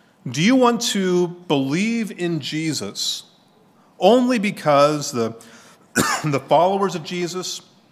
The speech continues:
the preachers, they put on a great show?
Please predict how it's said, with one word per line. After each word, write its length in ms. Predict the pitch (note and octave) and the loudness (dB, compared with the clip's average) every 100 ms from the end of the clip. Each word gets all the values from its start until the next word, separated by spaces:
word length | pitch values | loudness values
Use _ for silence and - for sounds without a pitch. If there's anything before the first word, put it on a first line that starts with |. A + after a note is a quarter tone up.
| _ _ _ _ - | _ _ _ _ -18
the 80 | A#2+ | -18
preachers, 840 | - C#3 F3+ - F#3 F#3+ F3+ - - _ _ _ _ _ _ _ - | -6 -4 -4 -4 -6 -6 -6 -12 -14 _ _ _ _ _ _ _ -2
they 120 | C3 | -2
put 280 | - F#3 G#3+ | 2 6 6
on 160 | G#3 | 6
a 60 | F#3 | 4
great 340 | D#3 E3+ E3+ | 2 2 2
show? 540 | - - D#3+ D#3 E3 | -4 -4 -4 -4 -8